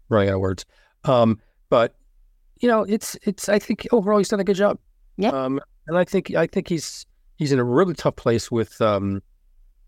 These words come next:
Speaker 1: uh,
Speaker 2: Gaza.
Speaker 1: I was gonna say Israel. Um, yeah, really tough place there because I think that, you know, so I,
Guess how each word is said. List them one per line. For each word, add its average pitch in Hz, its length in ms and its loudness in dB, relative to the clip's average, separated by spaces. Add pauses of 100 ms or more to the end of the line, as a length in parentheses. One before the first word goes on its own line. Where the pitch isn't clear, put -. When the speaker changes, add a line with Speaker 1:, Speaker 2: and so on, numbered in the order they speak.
(240)
Speaker 1:
uh, 107 340 -20 (1080)
Speaker 2:
Gaza. 151 340 -2 (2000)
Speaker 1:
I - 40 -4
was 120 60 2
gonna 113 80 2
say 104 120 0
Israel. 107 340 0 (300)
Um, 104 560 -2
yeah, 127 220 2 (220)
really 143 200 2
tough - 200 -2
place 104 240 -2
there 120 180 2
because 117 280 -6
I 110 120 0
think - 340 -4 (540)
that, 104 300 4 (180)
you 104 80 2
know, 95 200 0 (520)
so - 220 -2
I, 110 120 4